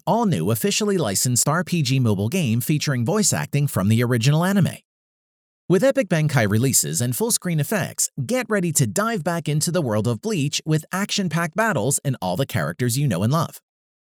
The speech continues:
There are mainly three game modes in the game. The story mode, which you can play in normal and elite mode.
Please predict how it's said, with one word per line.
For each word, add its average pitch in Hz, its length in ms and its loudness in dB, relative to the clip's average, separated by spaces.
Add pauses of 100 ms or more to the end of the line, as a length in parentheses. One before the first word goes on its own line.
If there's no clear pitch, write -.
(440)
There 220 120 4
are 220 60 2
mainly 226 340 4
three 247 300 -2
game 156 260 0
modes 90 300 0
in 117 80 2
the 120 80 2
game. 98 260 -4 (540)
The 127 100 2
story 185 320 0
mode, 92 300 -2
which 113 200 0
you 123 100 0
can 156 160 0
play 95 260 -2
in 104 100 2
normal 95 400 0
and 104 220 0
elite 160 300 0
mode. - 280 -6